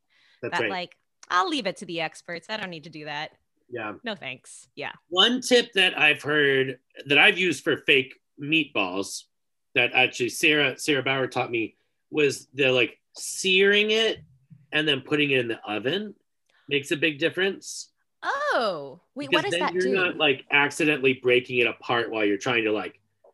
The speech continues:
Speaker 1: flip it or seal
Speaker 2: That
Speaker 1: it
Speaker 2: is
Speaker 1: or whatever.
Speaker 2: definitely what I've done in the past.
Speaker 1: Yeah.
Speaker 2: Yeah. Yeah.
Speaker 1: Yeah.
Speaker 2: Well, that's
Speaker 1: That's,
Speaker 2: good.
Speaker 1: that's one trick.
Speaker 2: Great. I'm gonna let her do that and, uh, <laughs>
Speaker 1: That's
Speaker 2: not
Speaker 1: right.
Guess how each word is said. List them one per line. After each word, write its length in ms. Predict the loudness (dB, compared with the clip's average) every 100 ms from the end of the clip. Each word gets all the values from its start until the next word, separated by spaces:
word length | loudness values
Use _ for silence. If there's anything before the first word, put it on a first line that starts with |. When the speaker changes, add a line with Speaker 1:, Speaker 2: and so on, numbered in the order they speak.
| _ _ _ _ -2
Speaker 1:
flip 280 | 2 4 4
it 160 | 4
or 320 | 4 2 0 -4 _ -16
seal 260 | -8 0 2
Speaker 2:
That 100 | 2
Speaker 1:
it 80 |
Speaker 2:
is 200 | -2 -10 -18
Speaker 1:
or 80 |
whatever. 280 | -16 -14 -10
Speaker 2:
definitely 720 | 0 2 2 0 -8 -8 -10
what 240 | -8 -6 -6
I've 260 | -6 -10
done 240 | -12 -12 -14
in 100 | -18
the 80 | -20
past. 560 | -16 -16 -16 -20 -20 _ _
Speaker 1:
Yeah. 160 | -10 -8
Speaker 2:
Yeah. 60 | -10 -16 _ _ _ -16
Yeah. 180 | -10 -8
Speaker 1:
Yeah. 100 | -8 -10 _ _ _ _ _
Speaker 2:
Well, 100 | -12
that's 180 | -10 -4
Speaker 1:
That's, 200 | -4 -4
Speaker 2:
good. 80 | -2
Speaker 1:
that's 200 | -2 0
one 180 | 0 0
trick. 340 | 0 -4 -4 -14 _ _ _ _
Speaker 2:
Great. 240 | -10 -10 -10 _
I'm 200 | -6 -6
gonna 180 | -8 -6
let 160 | -6 -6
her 160 | -8
do 180 | -8 -12
that 260 | -8 -8 -8 _ -12
and, 360 | -10 -10 -10
uh, 540 | -6 -6 -4 -6 -8 -8
<laughs> 1000 | -10 -12 -14 -12 -12 -12 -14 -10 -8 -2
Speaker 1:
That's 220 | 0 4
Speaker 2:
not 100 |
Speaker 1:
right. 100 | 4